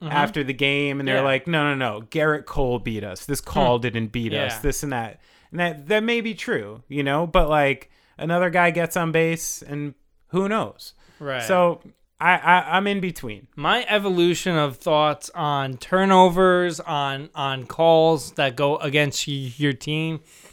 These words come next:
Speaker 1: be like, that should not define the game. And, and I get in some instances it should, but there was a whole lot of play leading up to all of these
Speaker 2: Tons,
Speaker 1: calls
Speaker 2: of course.
Speaker 1: where you could have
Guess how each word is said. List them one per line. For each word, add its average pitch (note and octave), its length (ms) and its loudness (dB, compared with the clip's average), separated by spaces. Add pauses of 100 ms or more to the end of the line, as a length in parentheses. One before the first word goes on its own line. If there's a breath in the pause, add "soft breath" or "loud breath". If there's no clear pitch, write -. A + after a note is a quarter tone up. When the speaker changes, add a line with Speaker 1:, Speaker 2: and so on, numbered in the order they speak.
(140 soft breath)
Speaker 1:
be D#3+ 120 -4
like, D3 260 -2 (320)
that D#3 440 4
should F3+ 200 -4
not D3+ 480 2 (400)
define C#3 840 0 (160)
the C#3 100 -4
game. C#3+ 560 -2 (220)
And, D3+ 280 -6
and D3+ 180 -4
I D3 60 -2
get D#3 320 0
in D#3 120 -6
some D#3+ 280 0
instances D3+ 680 -4
it C3+ 140 -8
should, G3 440 0 (460 soft breath)
but - 180 -6
there G#3+ 200 4
was G3 320 4 (100)
a - 80 2
whole B3+ 280 6
lot G#3+ 200 4
of E3 100 2
play F#3 240 2
leading E3+ 320 4
up D#3 180 2
to - 60 0
all D3 300 2
of C#3 100 -4
these C3 140 -2
Speaker 2:
Tons, D3+ 120 2
Speaker 1:
calls A#2+ 520 4
Speaker 2:
of - 60 -16
course. A#2 380 -2
Speaker 1:
where D3+ 260 4
you D#3 180 2
could D#3 180 0
have C3 240 0